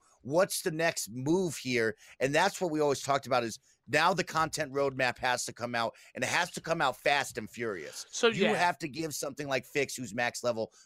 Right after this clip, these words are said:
Speaker 1: something to play asap, or he's gonna move on to the next game that's gonna give him that. And one last thing I wanna touch
Speaker 2: No,
Speaker 1: on
Speaker 2: yeah,
Speaker 1: is
Speaker 2: please.
Speaker 1: the story is interesting. You know, Fix, we always talk about,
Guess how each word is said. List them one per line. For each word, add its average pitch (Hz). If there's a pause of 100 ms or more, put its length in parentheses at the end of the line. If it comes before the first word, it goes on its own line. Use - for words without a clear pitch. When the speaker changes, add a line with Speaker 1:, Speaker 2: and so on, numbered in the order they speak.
Speaker 1:
something 175
to 143
play 135 (320)
asap, 160 (280)
or 160
he's 185
gonna 202
move 185
on 170
to -
the 147
next 190
game 151 (220)
that's 147
gonna 208
give 135
him 110
that. 87 (320)
And 147
one 190
last 175
thing 165
I -
wanna 139
touch 156
Speaker 2:
No, 135
Speaker 1:
on 135
Speaker 2:
yeah, -
Speaker 1:
is 120
Speaker 2:
please. 160
Speaker 1:
the 151
story 156
is 127
interesting. 139 (320)
You 156
know, 156
Fix, -
we 175
always 226
talk 156
about, 147